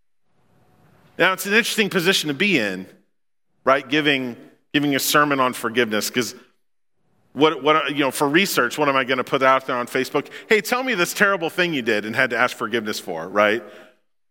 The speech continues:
Or, or as your pastor, you know, what, what am I gonna, what am I gonna display,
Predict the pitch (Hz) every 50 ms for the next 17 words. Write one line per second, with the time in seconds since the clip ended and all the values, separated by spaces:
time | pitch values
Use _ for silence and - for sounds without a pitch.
0 | _ _ _ _ - 135 143 147 147 151 151 151 151 147 123 147 143 - - 170
1 | 165 175 - - 147 123 120 131 135 135 131 127 131 156 156 151 143 139 151 156
2 | 165 165 151 156 156 160 151 156 139 135 123 123 131 135 151 151 151 151 156 151
3 | 156 139 135 127 123 - - - - 135 139 131 123 113 104 101